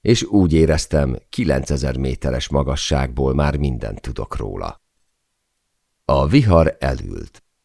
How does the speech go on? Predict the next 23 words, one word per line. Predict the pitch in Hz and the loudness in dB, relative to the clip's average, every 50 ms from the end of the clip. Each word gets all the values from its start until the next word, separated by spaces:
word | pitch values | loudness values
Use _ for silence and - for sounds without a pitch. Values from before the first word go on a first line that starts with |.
| _ _ _ | _ _ _
mi | - 82 85 80 | 0 2 2 4
pedig | - 80 76 82 82 87 | 4 4 4 4 2 2
zöld | 76 85 76 60 57 55 | 2 2 2 2 0 -2
lámpát | 57 53 57 - - - 60 - | -6 -6 -6 -6 -6 -6 -6 -6
kaptunk | - 69 62 - - - 64 60 - | -4 -6 -6 -4 -6 -6 -6 -6 -6
az | 58 58 | -6 -6
indulásra. | 62 55 50 50 52 52 - - - - - - 50 - - _ _ _ _ _ _ _ _ _ _ _ _ _ _ _ _ | -6 -8 -8 -8 -10 -10 -10 -10 -10 -10 -10 -10 -12 -12 -14 _ _ _ _ _ _ _ _ _ _ _ _ _ _ _ _
Joan | - 92 139 151 123 98 90 | 2 4 6 8 8 8 8
megnyugtatott, | 90 90 87 80 76 71 71 - 80 71 - 78 71 - | 6 6 4 4 2 0 -2 -2 -2 -2 -2 -2 -2 -2
hogy | - 78 73 71 | -2 -2 0 2
jól | 78 73 67 58 58 | 2 2 0 0 -2
van, | 57 58 50 50 - | -4 -6 -8 -8 -8
és | - - - - | -8 -8 -6 0
nyugodtan | - 110 107 - 80 71 - - 65 58 57 | 2 2 4 4 2 0 0 -2 -6 -6 -4
mehetek, | 55 55 58 58 60 - - - - - - 67 | -6 -6 -8 -8 -8 -8 -10 -10 -10 -8 -4 0
még | 76 78 73 - _ | 0 0 0 -2 _
két | - - 67 58 - - | -4 -4 -4 -4 -4 -6
hete | - 69 62 - 60 58 | -6 -6 -6 -6 -6 -6
volt | 60 57 53 - | -4 -6 -6 -4
hátra | - 58 55 55 - - 62 | -6 -6 -6 -6 -6 -6 -6
a | 58 57 | -6 -6
kiírt | - - 58 52 52 53 - - | -8 -8 -8 -8 -8 -10 -10 -10
időpontig. | 60 - - 50 50 - - - - - - - - - - - _ | -10 -10 -8 -10 -10 -8 -8 -10 -10 -10 -10 -12 -12 -14 -14 -16 _